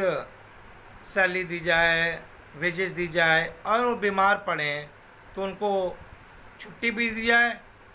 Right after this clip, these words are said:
और उसके बदले में उनको leave भी दी जाए और उनको कुछ पैसे भी मिलें,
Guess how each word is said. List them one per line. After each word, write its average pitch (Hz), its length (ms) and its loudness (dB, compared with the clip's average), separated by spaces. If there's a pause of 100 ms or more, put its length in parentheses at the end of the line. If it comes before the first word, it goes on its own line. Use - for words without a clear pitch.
(140)
और 180 140 2
उसके 220 260 -2
बदले 156 380 -2
में 156 180 -4
उनको 180 640 -4
leave 175 500 -4 (140)
भी 180 120 -10
दी 202 180 -8
जाए 208 440 2 (380)
और 160 240 2
उनको 160 300 -10
कुछ 156 200 -12
पैसे 131 400 -4
भी 120 120 -10
मिलें, 104 360 -12